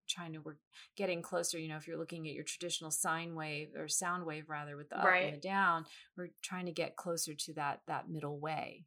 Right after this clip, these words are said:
Speaker 1: you know, of the
Speaker 2: Right.
Speaker 1: stasis and the, the calm and the, um, the centeredness. And, uh, you, maybe it felt really extreme during the first couple of years, and you've worked, you've both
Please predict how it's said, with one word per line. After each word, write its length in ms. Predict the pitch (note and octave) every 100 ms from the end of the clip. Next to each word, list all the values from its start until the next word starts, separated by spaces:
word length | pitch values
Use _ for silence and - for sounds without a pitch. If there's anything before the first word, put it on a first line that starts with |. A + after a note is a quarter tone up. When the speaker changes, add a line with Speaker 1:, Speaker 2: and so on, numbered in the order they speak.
| _
Speaker 1:
you 80 | E3
know, 240 | D3 C#3+
of 180 | - D3+ -
the 60 | D#3
Speaker 2:
Right. 60 |
Speaker 1:
stasis 680 | - - D3 - F3 F#3 -
and 180 | D#3+ D3
the, 200 | C3+ C3+ - - - -
the 80 | D3+
calm 680 | - - E3+ E3 D3 C#3 C#3
and 300 | - C#3 C#3
the, 320 | C3 B2+ C3 -
um, 500 | D3+ C#3 C#3 - D#3 D3
the 80 | -
centeredness. 880 | D#3+ F3+ E3+ D#3+ D3+ C3 - - - - - - - -
And, 520 | E3 D3 C#3+ C#3+ D3 - _ - E2 - F2+
uh, 160 | G#2+ C3+
you, 260 | E3+ C#3+
maybe 320 | F3 E3+ E3 D#3+
it 140 | -
felt 260 | - D#3 D#3
really 460 | F3+ F#3 F#3 F3 E3+
extreme 640 | E3+ - F#3 F3+ F3 D#3+
during 240 | D#3+ D3+
the 80 | D3
first 320 | C#3+ E3+ D3+
couple 240 | - D#3+ D3+
of 60 |
years, 600 | D3+ E3+ A3+ F#3 D#3+ E3 - -
and 320 | E3 D#3+ D#3+
you've 200 | E3+ E3
worked, 300 | G3 G#3 -
you've 140 | F#3+ -
both 320 | F#3+ A3+ A3